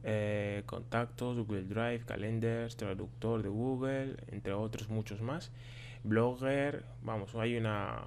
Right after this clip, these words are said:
una gran variedad de aplicaciones que nos permite poder utilizar el hecho de tener nuestra cuenta de G-,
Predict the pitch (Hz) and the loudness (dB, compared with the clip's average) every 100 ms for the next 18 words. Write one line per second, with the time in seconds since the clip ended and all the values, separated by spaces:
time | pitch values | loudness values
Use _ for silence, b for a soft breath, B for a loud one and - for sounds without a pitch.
0 | 117 113 107 110 110 104 98 101 104 101 | -2 0 4 4 4 2 0 0 0 2
1 | 107 107 104 107 104 101 131 147 151 113 | 2 2 2 2 2 2 2 2 2 2
2 | 107 98 104 98 110 117 127 123 98 104 | 2 2 0 2 2 2 0 0 0 2
3 | 104 107 104 107 104 120 120 107 101 107 | 2 0 -2 0 0 2 2 0 2 0
4 | 110 101 104 107 104 95 107 107 104 101 | 2 2 2 2 0 0 0 2 0 0
5 | - 107 | -4 -4